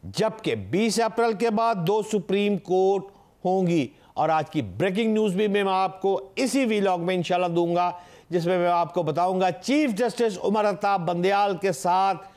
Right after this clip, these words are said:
आईएसआई चीफ साहब की मुलाकात। ये बड़ी खबर क्या है और ये क्या है कहानी, तो वीलॉग का आगाज़ करते हैं। सबसे पहले नाज़रीन,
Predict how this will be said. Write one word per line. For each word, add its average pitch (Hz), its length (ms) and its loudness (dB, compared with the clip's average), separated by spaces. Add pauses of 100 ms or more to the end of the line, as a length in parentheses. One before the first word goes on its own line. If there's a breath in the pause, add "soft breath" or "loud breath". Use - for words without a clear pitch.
(240 loud breath)
आईएसआई 165 640 0 (160)
चीफ 254 340 0
साहब 208 440 0
की 196 180 0
मुलाकात। 170 840 0 (440 loud breath)
ये 120 360 0
बड़ी 170 300 0
खबर 165 260 -2
क्या 175 260 0
है 175 200 2
और 104 200 -4 (120)
ये 135 200 0
क्या 196 220 0
है 180 140 2
कहानी, 175 460 0 (280 loud breath)
तो 139 100 0
वीलॉग 143 380 0
का 165 80 -2
आगाज़ 160 440 -2
करते 185 280 0
हैं। 185 100 0
सबसे 208 300 0
पहले 185 280 0
नाज़रीन, 160 480 0